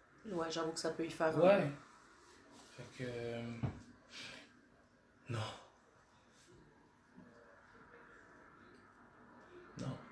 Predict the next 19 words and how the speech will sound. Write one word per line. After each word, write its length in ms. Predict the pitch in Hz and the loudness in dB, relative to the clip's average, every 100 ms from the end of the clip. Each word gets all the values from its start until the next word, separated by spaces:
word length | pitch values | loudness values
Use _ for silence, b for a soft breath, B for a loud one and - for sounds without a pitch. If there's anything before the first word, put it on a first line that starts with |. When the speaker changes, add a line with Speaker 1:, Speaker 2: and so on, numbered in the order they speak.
| - - - - - - - - - | -18 -18 -18 -18 -20 -20 -18 -16 -10
Speaker 2:
C'est 60 | - | -4
ça, 220 | - 120 - | 2 2 0
ça 140 | - | -8
c'est, 180 | 120 - | -8 -6
euh, 360 | 120 - - - - - - - - - - - - - - | -6 -4 -4 -4 -6 -8 -8 -10 -16 -20 -20 -20 -4 -2 0
Speaker 1:
C'était 240 | - 185 | 0 2
ta 100 | 190 | 2
tranche 300 | 185 175 175 | 0 0 0
de 60 | 160 | 0
vie 120 | 160 | -2
de 120 | 143 | -4
cette 200 | 139 123 | -6 0
Speaker 2:
Ouais, 60 | 147 | 4
Speaker 1:
semaine. 220 | 139 135 | 4 2
Speaker 2:
c'était 320 | - - - | -2 -8 -10
ma 80 | - | -10
tranche 380 | - 117 113 - | -10 -8 -8 -8
de 80 | - | -10
vie. 500 | - - - - | -10 -12 -12 -12